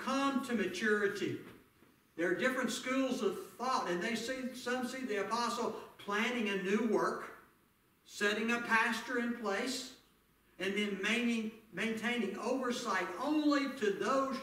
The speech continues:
churches that he or she originated. Then there's another school which says, okay, uh, apostles can also be invited to oversee a church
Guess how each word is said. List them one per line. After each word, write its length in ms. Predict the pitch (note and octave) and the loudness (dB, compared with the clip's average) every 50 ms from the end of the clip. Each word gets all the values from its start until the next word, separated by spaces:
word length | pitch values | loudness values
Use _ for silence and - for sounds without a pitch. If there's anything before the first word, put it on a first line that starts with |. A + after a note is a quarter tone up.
| - - | -6 -4
churches 640 | - C4 C4+ C4+ - - E3 D#3+ E3 F#3 G3 G3+ - - - - - - - - | 0 2 2 2 0 -2 -4 -4 -2 -2 -4 -6 -6 -10 -16 -18 -20 -20 -14 -8
that 220 | F#3+ F#3+ F#3+ F3+ - - | -6 -4 -4 -4 -4 -2
he 240 | G3 G#3 G#3+ G#3+ G#3+ | -2 0 0 0 -2
or 160 | - F3 F3+ | -2 -4 -4
she 280 | F3 - - F3+ F3 F#3 | -6 -4 -2 0 0 2
originated. 680 | G3+ A3 C#4+ D#4 D4 C#4 C4+ C4 B3+ A#3 - - - - - - - - - - _ _ _ _ _ _ _ _ _ _ - - - - | 2 2 2 2 2 2 0 0 2 2 2 0 -2 -4 -10 -14 -20 -20 -20 -20 _ _ _ _ _ _ _ _ _ _ -20 -20 -14 -6
Then 160 | D#3+ D3 E3 | -4 -2 0
there's 220 | F#3+ G#3 G#3+ G#3 | 2 2 2 2
another 680 | A3 A#3 G3+ G3 G3 G#3 C4 D4+ D#4 D#4 D4+ C#4 D4+ - - - - - | 0 -2 -2 -2 0 2 2 4 4 4 4 2 0 -2 -6 -14 -16 -12
school 680 | - - - - - G#3+ F3 F3+ G#3 C4+ D4 - - | -10 -10 -8 -2 2 4 4 4 4 2 0 2 2
which 180 | G#3+ G#3+ G#3 | 2 2 2
says, 400 | - - A#3 A#3 A3+ A3+ G#3+ A3 - - - - - - - - | 0 -2 0 2 2 2 2 0 -2 -6 -12 -14 -18 -20 -14 -6
okay, 540 | F3 F#3+ A3 A3 - G#3 E3+ D#3+ F#3+ A3 A#3+ - - - - - - - | -4 -2 0 2 2 2 2 2 0 -2 -4 -6 -12 -16 -20 -20 -12 -6
uh, 320 | - - - - - C3+ C3+ - - - - | -2 0 0 0 0 -2 -4 -6 -10 -12 -8
apostles 600 | - G3 F#3+ G#3 A3 G#3+ - C4 B3+ B3+ B3+ - - | -4 0 0 2 0 0 0 -2 -2 -2 -2 -2 -2
can 140 | G#3 G3 F3+ - - | -2 -2 -2 0 0
also 560 | - C#4 C#4+ C#4+ C#4+ - A#3+ A#3 A3+ A3 - | 0 0 0 0 -2 -2 -2 -2 0 0 0
be 200 | - A3+ A#3 A#3 | 0 0 0 0
invited 600 | A#3 A#3 - - G3 F#3 F3+ F3+ G#3 B3 A#3+ - | 0 0 0 0 2 2 2 2 0 0 -2 -2
to 140 | - A#3+ A3+ - | -2 -2 -4 -2
oversee 760 | A3+ A3+ A#3 A#3 A3+ A#3+ A#3+ A3 G#3+ - - A#3+ A#3 A3+ A3+ A3+ | 0 0 2 2 2 2 2 0 0 -2 -4 -2 -2 -2 -2 -2
a 60 | F3 E3 | -4 -6
church 460 | - - - C4+ C4 C4 C4 - | -8 -4 0 2 4 4 4 2